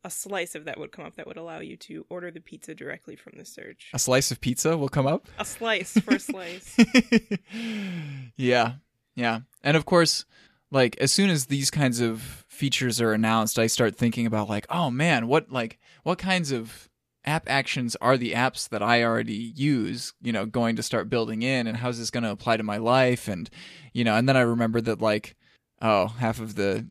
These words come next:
Speaker 2: apps on my phone are from, like, developers who aren't going to be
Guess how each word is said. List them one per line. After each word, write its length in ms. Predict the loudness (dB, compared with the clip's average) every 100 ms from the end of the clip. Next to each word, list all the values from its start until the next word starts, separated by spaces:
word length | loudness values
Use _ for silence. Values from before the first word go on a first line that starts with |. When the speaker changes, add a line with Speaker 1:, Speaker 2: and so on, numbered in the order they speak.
| -2
Speaker 2:
apps 280 | -2 0 -2
on 120 | -2
my 140 | -2
phone 360 | 0 2 2 0
are 120 | -4
from, 320 | -4 -6 -4
like, 280 | -4 -6 -6 -10
developers 520 | -2 0 0 -2 -6
who 100 | -4
aren't 220 | -4 -4
going 240 | -4 -4 -4
to 60 | -6
be 420 | -6 -4 -6